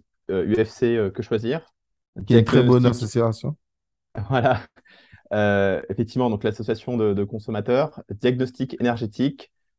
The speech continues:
Speaker 1: quel scandale, aucun ne dit la même chose. Euh,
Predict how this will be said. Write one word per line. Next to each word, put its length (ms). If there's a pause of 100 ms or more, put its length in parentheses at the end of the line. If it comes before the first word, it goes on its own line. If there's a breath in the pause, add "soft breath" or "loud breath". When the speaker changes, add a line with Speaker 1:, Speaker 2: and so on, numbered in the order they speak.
(140)
Speaker 1:
quel 200
scandale, 600 (160)
aucun 320
ne 100
dit 100
la 100
même 140
chose. 380 (800)
Euh, 520